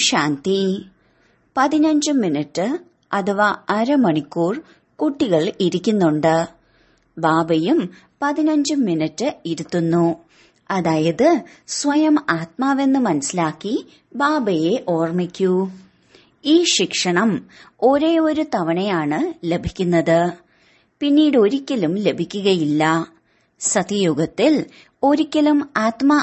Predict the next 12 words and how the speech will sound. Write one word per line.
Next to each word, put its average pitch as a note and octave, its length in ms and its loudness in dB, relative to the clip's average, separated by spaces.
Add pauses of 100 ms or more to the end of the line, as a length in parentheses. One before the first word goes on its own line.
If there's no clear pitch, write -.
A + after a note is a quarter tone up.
അഭിമാനിയായി A3+ 1000 0
തീരൂ D#3+ 460 2 (520)
എന്ന് C#4 280 4
പറയേണ്ടതായ A#3 880 2 (240)
ആവശ്യം E3+ 600 -2
വരുന്നില്ല. E3 520 2 (1080)
ഈ C#4+ 120 4 (180)
ഒരേ C#4 380 4
ഒരു C#4+ 280 2
സദ്ഗുരുവാണ് F3+ 920 2 (460)
ഇങ്ങനെ C4 460 4
പറയുന്നത്. D#3+ 720 2